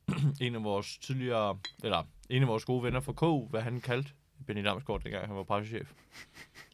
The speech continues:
Speaker 2: Det er jeg ikke sikker på, jeg vil vide.
Speaker 1: Nej, men jeg tør ikke sige det.
Speaker 2: Nej. Er det Victor Falconer? Mm.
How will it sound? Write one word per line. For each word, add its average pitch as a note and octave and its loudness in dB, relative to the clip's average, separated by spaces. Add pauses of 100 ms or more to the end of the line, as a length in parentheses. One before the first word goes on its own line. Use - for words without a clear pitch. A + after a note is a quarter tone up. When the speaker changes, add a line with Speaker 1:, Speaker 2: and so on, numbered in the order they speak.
(380)
Speaker 2:
Det F#4 0 (240)
er - -20
jeg D#3 6
ikke C#3+ -12
sikker - -2
på, D3+ 2
jeg D3 4
vil C3+ 0
vide. D#3 2 (160)
Speaker 1:
Nej, G#2+ 0
men - -6
jeg A2+ 0
tør G2+ 0
ikke G2+ -4
sige G#2+ -4
det. G2 -6 (140)
Speaker 2:
Nej. A2 -2 (380)
Er G#2+ -4
det A2 0
Victor A2 0
Falconer? B2 0 (3750)
Mm. D#3 8